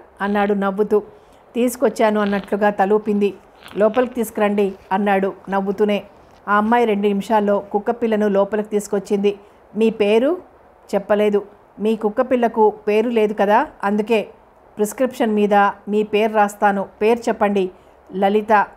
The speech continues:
తలెత్తకుండా అంది. గాలిరాని గదిలో బంధించినట్లుగా, ఊపిరాడనట్టుగా ఫీలవ్వసాగింది. "డాక్టర్," భుజం మీదుగా తల తిప్పి చూశాడు రవితేజ. "మా కుక్కపిల్లకు ప్రమాదమా?"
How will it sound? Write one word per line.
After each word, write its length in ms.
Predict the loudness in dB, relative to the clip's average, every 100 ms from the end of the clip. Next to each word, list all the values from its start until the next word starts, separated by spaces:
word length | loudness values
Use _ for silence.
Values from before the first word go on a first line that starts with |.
| -20 -20 -14 -6
తలెత్తకుండా 580 | -4 -2 -2 -2 2 2
అంది. 320 | 2 0 -2 -6 _ _ _ -4
గాలిరాని 600 | 2 4 2 0 0 0
గదిలో 320 | 0 0 0
బంధించినట్లుగా, 1000 | 0 0 0 -2 -4 -2 0 2 2 2 0
ఊపిరాడనట్టుగా 1000 | -4 0 2 4 4 0 -2 0 2 2 -2
ఫీలవ్వసాగింది. 800 | -2 0 0 0 0 0 0 -2 -4 -16 -20 -20 -4
"డాక్టర్," 440 | 2 2 4 2 2 -4 _ _ -6
భుజం 300 | -2 0 2
మీదుగా 300 | 0 2 0
తల 200 | 2 0
తిప్పి 260 | -2 -6 -6
చూశాడు 340 | -4 0 2
రవితేజ. 480 | 2 0 0 0 2 0 0 -8 -20 -16 -2
"మా 160 | 0
కుక్కపిల్లకు 800 | 0 0 -2 -2 0 0 2 0
ప్రమాదమా?" 800 | 0 0 2 2 2 2 0 -2